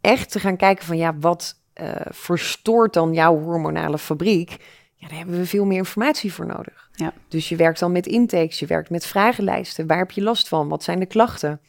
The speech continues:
Speaker 1: En we zien heel veel hormoonverstoringen. Eigenlijk bijna ieder mens is wel
Speaker 2: Ja.
Speaker 1: verstoord in hormonen.
Speaker 2: Ja.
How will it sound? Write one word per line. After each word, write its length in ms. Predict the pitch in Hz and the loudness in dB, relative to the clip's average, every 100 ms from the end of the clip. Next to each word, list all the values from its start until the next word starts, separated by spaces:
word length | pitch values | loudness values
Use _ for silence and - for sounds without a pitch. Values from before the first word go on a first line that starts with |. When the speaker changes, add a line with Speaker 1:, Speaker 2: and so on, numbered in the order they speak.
| _ _ _ _ _ - | _ _ _ _ _ 2
Speaker 1:
En 60 | |
we 80 | 233 | 2
zien 200 | 202 247 | 4 2
heel 180 | 254 294 | 2 0
veel 240 | 247 226 | -2 0
hormoonverstoringen. 1040 | 196 208 190 185 170 156 175 165 160 165 - | 0 2 2 0 -4 -6 -4 -4 -8 -12 -10
Eigenlijk 480 | - 226 196 170 156 - | -2 -2 0 -4 -4 -4
bijna 280 | 165 165 | -4 -2
ieder 260 | 160 170 160 | -4 -4 -4
mens 280 | 156 151 - | -4 -6 -8
is 420 | - 170 - - | -8 -8 -10 -10
wel 160 | - 160 | -6 -6
Speaker 2:
Ja. 60 | 247 | -8
Speaker 1:
verstoord 440 | - - 277 370 | -14 -6 -2 -2
in 120 | 202 | -2
hormonen. 560 | 160 165 165 233 294 190 | -4 -2 2 2 2 -2
Speaker 2:
Ja. 100 | 196 | -10